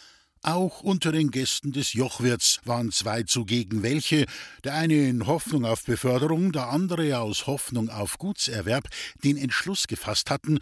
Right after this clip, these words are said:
sich nach Griechenland anwerben zu lassen. Der erstere war Grenzaufseher, ein sehr schlanker Mann mit blondem Vollbart, der den Namen einer altadeligen, aber verarmten Familie trug.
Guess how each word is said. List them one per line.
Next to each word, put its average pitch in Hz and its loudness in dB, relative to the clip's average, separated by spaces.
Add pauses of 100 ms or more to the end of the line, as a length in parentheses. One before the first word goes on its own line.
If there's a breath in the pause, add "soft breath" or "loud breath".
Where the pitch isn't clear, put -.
(140)
sich - -4
nach 147 -2
Griechenland 107 -6
anwerben 92 -6
zu - -6
lassen. - -4 (640)
Der 165 -2
erstere 160 2
war 151 2
Grenzaufseher, 120 0 (260 loud breath)
ein 175 -8
sehr 185 -4
schlanker 139 -2
Mann 123 2
mit 101 -2
blondem 107 0
Vollbart, 113 0 (400 loud breath)
der 147 2
den 160 4
Namen 165 4
einer 139 0
altadeligen, 156 0
aber 123 -4
verarmten 131 -2
Familie 131 -2
trug. - -8